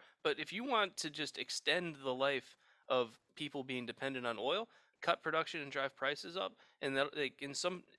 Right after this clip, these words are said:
in, in some ways, that'll incentivize people moving away from, like, fossil fuels entirely. But at the same time, you know that you only have so much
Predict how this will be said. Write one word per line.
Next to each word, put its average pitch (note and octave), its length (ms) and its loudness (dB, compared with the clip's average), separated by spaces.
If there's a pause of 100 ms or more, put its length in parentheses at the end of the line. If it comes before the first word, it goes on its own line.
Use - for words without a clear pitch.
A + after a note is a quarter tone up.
in, E3 160 2
in E3 140 -2
some G#3 180 0
ways, F3+ 200 2
that'll C#3+ 240 6
incentivize C3 560 0
people B2+ 280 -6
moving B2 320 -2
away A#2+ 220 0
from, A#2 340 -4
like, A2 220 0
fossil A#2+ 300 0
fuels A2+ 340 -4
entirely. D#3 520 -2 (200)
But D3+ 80 2
at C3 80 0
the - 80 -4
same D3 240 -2
time, D3 320 2 (320)
you G3 260 -6
know E3+ 260 0
that D3+ 160 -8
you D#3+ 160 -2
only D3+ 240 0
have C#3 260 2
so C#3 160 -2
much C3 160 0